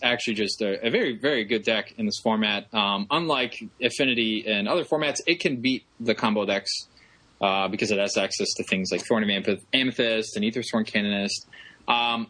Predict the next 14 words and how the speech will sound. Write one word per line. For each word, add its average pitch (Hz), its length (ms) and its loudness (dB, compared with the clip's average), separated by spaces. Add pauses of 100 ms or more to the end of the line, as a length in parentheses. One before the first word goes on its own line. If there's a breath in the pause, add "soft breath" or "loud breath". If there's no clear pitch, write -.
(100)
but 139 120 0
my 220 140 0
pick 240 220 -2
is 202 100 -4
gonna 165 180 0
be 135 360 0
just 131 600 -2
the 117 360 0
bread 139 240 0
and 156 100 -4
butter 123 240 2
of 113 100 -2
the 113 60 -6
deck, 107 380 0